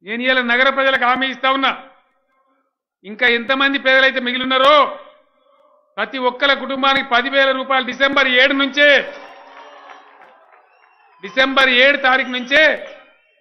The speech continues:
మళ్ళా పంపిణీ చేసే బాధ్యత నాది అని నేను మనవి చేస్తా ఉన్నా. ఆరున్నర లక్షల కుటుంబాలకు ఇచ్చినాం.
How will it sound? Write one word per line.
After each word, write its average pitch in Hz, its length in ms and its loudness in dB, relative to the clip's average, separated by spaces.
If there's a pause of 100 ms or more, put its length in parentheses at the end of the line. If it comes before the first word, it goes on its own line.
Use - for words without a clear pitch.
(120)
మళ్ళా 226 260 -2
పంపిణీ 247 500 -2
చేసే 240 220 -2
బాధ్యత 214 360 -4
నాది 202 340 -4
అని 214 80 -6
నేను 196 120 -8
మనవి 175 180 -8
చేస్తా 156 280 -16
ఉన్నా. - 120 -20 (1200)
ఆరున్నర 262 520 2
లక్షల 254 400 0
కుటుంబాలకు 277 420 0
ఇచ్చినాం. 277 640 -4